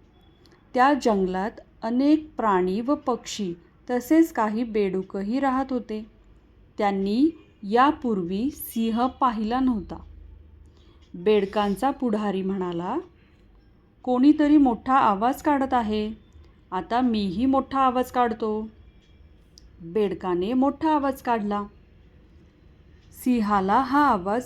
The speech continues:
नवीन होता. सिंहाला वाटले, "कोणीतरी आपल्याला आवाहन देत आहे. आपण सावध राहिले पाहिजे." सिंहाने आपली गर्जना थांबवली. तो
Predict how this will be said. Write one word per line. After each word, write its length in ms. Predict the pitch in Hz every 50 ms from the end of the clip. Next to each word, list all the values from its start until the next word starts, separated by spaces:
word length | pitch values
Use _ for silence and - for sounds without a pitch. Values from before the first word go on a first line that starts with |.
| -
नवीन 340 | 254 247 262 285 294 320 302
होता. 400 | 285 277 233 - 233 220 220 226 226 - - _ - _ _ _ _ - _ _ _ - -
सिंहाला 400 | - 226 208 190 202 190 185 185
वाटले, 460 | 180 180 180 175 - 220 247 277 262 240 226 - - - - - - - - - - - -
"कोणीतरी 600 | - 240 233 226 220 226 214 - 226 220 226 254 294
आपल्याला 720 | - - 220 208 - - 202 196 185 190 196 214 269 - - -
आवाहन 480 | - 294 285 269 311 311 302 320 311 285
देत 220 | 269 262 254 240
आहे. 320 | 247 233 226 233 226 226 226 - - _ _ _ _ - _ _ _ _ _ _ - _ - - - _ - - -
आपण 400 | - 196 190 196 - - 220 254
सावध 520 | 285 - - 262 220 190 185 196 247 254 294
राहिले 280 | 277 277 285 277 285
पाहिजे." 520 | 277 285 277 269 254 220 208 226 226 226 226 - - - - _ - - - - _ - _ - _ - - - - - _ _ - - - -
सिंहाने 540 | - 226 208 202 180 196 180 180 180 185 226 254 - -
आपली 340 | - 208 - - 202 196 185
गर्जना 680 | 165 190 190 175 175 170 160 185 180 175 185 202 254 226 - -
थांबवली. 680 | - - 185 175 170 170 180 202 202 196 185 170 156 - - _ _ - - - _ _ _ _ _ _ _ - _ _ -
तो 420 | 254 247 247 247 247 285 370 381